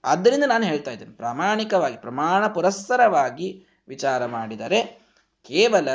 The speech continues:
ಪದ್ಮಸೃಷ್ಟಿಯೇ ನಮಗೆ ತಾರತಮ್ಯದ ಸೂಚಕವಾಗ್ತದೆ ಬಿಟ್ರೆ ಮುಂದಿನ ಯಾವ ಸೃಷ್ಟಿಯೂ ಕೂಡ ಹಾಗೆ ಆಗುವುದಿಲ್ಲ ಅನ್ನುವುದು ಎಲ್ಲಾ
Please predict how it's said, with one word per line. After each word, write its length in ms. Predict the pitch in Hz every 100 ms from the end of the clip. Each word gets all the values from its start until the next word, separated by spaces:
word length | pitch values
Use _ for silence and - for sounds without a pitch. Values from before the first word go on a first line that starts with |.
| 131
ಪದ್ಮಸೃಷ್ಟಿಯೇ 1160 | - 123 143 156 208 208 202 - 226 226 240 240
ನಮಗೆ 560 | 185 139 123 127 - _ _
ತಾರತಮ್ಯದ 760 | - 151 233 - 220 185 160 202
ಸೂಚಕವಾಗ್ತದೆ 920 | 196 151 151 143 135 123 - - 120
ಬಿಟ್ರೆ 680 | 113 165 170 135 - _ _ -
ಮುಂದಿನ 340 | 175 214 220
ಯಾವ 360 | 185 147 139 131
ಸೃಷ್ಟಿಯೂ 540 | 120 - - 147 208
ಕೂಡ 220 | 151 123 175 - - _
ಹಾಗೆ 240 | - 127 190
ಆಗುವುದಿಲ್ಲ 640 | 120 120 185 147 104 98 135 143 107 - _ 127
ಅನ್ನುವುದು 540 | 143 131 185 143 - - _
ಎಲ್ಲಾ 440 | 117 127 156 185